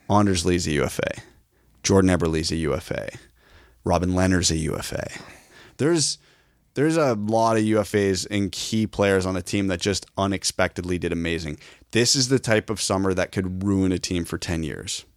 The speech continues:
Because do you wanna keep Anders Lee? I would guess the Islanders are gonna say yes. But he's a pending U F A, so you're, you're gonna have to overpay him because if you don't, another team will. Okay, so what's Anders Lee worth? Eight million?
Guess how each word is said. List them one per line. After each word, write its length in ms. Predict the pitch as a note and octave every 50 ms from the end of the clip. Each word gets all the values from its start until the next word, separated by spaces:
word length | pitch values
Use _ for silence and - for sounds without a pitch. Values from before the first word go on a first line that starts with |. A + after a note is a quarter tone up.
| _ _ _ _ _ _ - - - - - - - - -
Because 600 | - A2+ A2 - B2 A2+ G#2 G2+ F#2+ F#2+ - - _ _ _ _ _ _ _ _ _ _ _ _ _
do 100 | - B2
you 60 | B2
wanna 140 | A#2 B2 C3+
keep 220 | D3 D3+ E3 D#3 D#3
Anders 340 | D#3 D#3 D#3 D#3 D3 C#3+
Lee? 160 | D#3 F3 F#3+ - - -
I 120 | G#3+ D#4
would 220 | F#4+ F#4+ B3 F#3
guess 260 | D#3+ F#3+ G3 G3 - -
the 80 | E3+
Islanders 300 | D#3+ D#3+ D#3+ D3+ C#3+ B2+
are 40 | C3
gonna 140 | B2+ B2+ A#2
say 160 | - - A#2
yes. 560 | A2 A#2+ D3 B2 - - - - - - - _ _ _ _ _ _ _ _ _ _ _ _ _ _ _ _ _ _ _
But 140 | - B2 A2+
he's 120 | A2+ G#2+ G#2
a 60 | F#2+
pending 260 | - A#2+ A2+ A2 A2
U 80 | A2+ A#2
F 140 | A2 -
A, 100 | F3+ D3+
so 140 | A#2+ - -
you're, 200 | A2 G#2+ G#2 G2 - _ _
you're 200 | C#3 C3 B2+ A#2
gonna 180 | B2+ C3 C3 B2
have 200 | A#2 B2 A2+ -
to 80 | - B2
overpay 360 | B2 A#2+ A#2+ A#2 - F3 E3+
him 160 | C#3+ C3 B2
because 240 | B2 - - A2 G#2
if 80 | -
you 60 | A#2+ A2+
don't, 180 | C#3 C3+ B2+
another 280 | A#2 A#2 A#2 A2+ A2 G#2
team 220 | - - A#2+ A#2+ C3+
will. 280 | D#3 D3+ A2 - - _ _ _ _ _ _ _ _ _ _ _ _ _ _ _ -
Okay, 240 | D3 C#3+ C#3+ C3+ C3+
so 160 | - C#3 C3+
what's 420 | C3+ C3+ C#3 C3+ A#2+ - - - -
Anders 360 | - C3 C3 B2+ B2 A#2 A2+
Lee 120 | A#2+ A#2+
worth? 300 | A2 G2 F#2 F2 - - _ _ _ _ -
Eight 240 | - G#2+ A#2+ C3 -
million? 520 | D3 D3 D#3 E3+ F#3 G3+ G#3+ G3+ F#3 D#3+